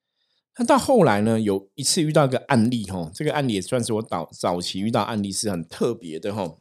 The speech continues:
这个案例的人他卡因中邪的状况非常严重吼，他甚至会出现了好几种人格这样子吼，就是你看的状况。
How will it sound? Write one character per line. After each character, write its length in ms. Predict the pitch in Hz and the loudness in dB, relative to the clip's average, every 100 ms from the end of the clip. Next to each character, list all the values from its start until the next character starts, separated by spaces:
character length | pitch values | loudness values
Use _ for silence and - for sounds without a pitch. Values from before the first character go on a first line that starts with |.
| _ | _
这 120 | 151 | -4
个 80 | 123 | 0
案 120 | 117 | 0
例 120 | 123 | 0
的 120 | 107 90 | -2 -4
人 260 | 90 87 | -4 -6
他 180 | 104 113 | -4 -6
卡 260 | 110 - 90 | -6 -8 -4
因 140 | 107 | -4
中 180 | 131 107 | -2 -2
邪 160 | 95 | -2
的 60 | 92 | -4
状 160 | 104 98 | -6 -6
况 240 | 101 85 - - | -6 -8 -12 -8
非 140 | 117 | -6
常 240 | 98 90 90 | -6 -8 -8
严 220 | 80 87 | -8 -6
重 280 | - 95 82 | -4 -4 -6
吼， 240 | 76 - _ - - - | -10 -12 _ -20 -20 -10
他 140 | - | -4
甚 160 | 110 120 | -2 -2
至 180 | 120 110 | -2 -2
会 80 | 107 | -2
出 240 | - 120 | -4 -4
现 200 | 110 104 | -2 -2
了 240 | 90 87 | -2 -4
好 200 | 85 101 | -2 -2
几 140 | 110 120 | -2 -2
种 220 | 98 92 | -2 -2
人 200 | 90 101 | -2 -2
格 260 | 107 95 87 | -2 -2 -2
这 100 | 117 | -2
样 160 | 95 90 | -2 -4
子 200 | - 85 | -8 -10
吼， 160 | 82 | -10
就 120 | 85 | -4
是 60 | 117 | -2
你 140 | 98 | -2
看 320 | 80 - 107 92 | -6 -8 -6 -4
的 80 | |
状 160 | 90 104 | -4 -2
况。 200 | 101 | -2